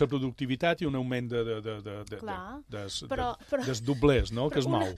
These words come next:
Speaker 2: un altre
Speaker 1: Però
Speaker 2: exe-,
Speaker 1: si
Speaker 2: un
Speaker 1: no
Speaker 2: altre exemple, Investim, no? O sigui, eh, aquest, aquesta xarxa que es va
Speaker 1: Mm.
Speaker 2: crear...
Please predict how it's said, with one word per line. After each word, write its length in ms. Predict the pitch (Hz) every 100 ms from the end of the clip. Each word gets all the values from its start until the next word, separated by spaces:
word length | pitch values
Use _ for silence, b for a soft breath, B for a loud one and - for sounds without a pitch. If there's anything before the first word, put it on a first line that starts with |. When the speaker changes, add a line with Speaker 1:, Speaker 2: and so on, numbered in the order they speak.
| -
Speaker 2:
un 120 | 330 370
altre 160 | 370
Speaker 1:
Però 60 | -
Speaker 2:
exe-, 100 | -
Speaker 1:
si 60 | -
Speaker 2:
un 140 | -
Speaker 1:
no 60 | 339
Speaker 2:
altre 200 | 359 339
exemple, 520 | 226 196 185 175 160 - B B
Investim, 720 | 294 254 277 - 233 208 160 156 -
no? 240 | 233 415 - b
O 40 | 226
sigui, 420 | - 226 214 202 -
eh, 380 | 208 190 196 202
aquest, 220 | 185 214 _
aquesta 320 | - 233 220 220
xarxa 600 | - 226 220 - 202 190
que 120 | 190
es 100 | 185
va 440 | 185 185 185 185
Speaker 1:
Mm. 40 | -
Speaker 2:
crear... 420 | - 190 262 320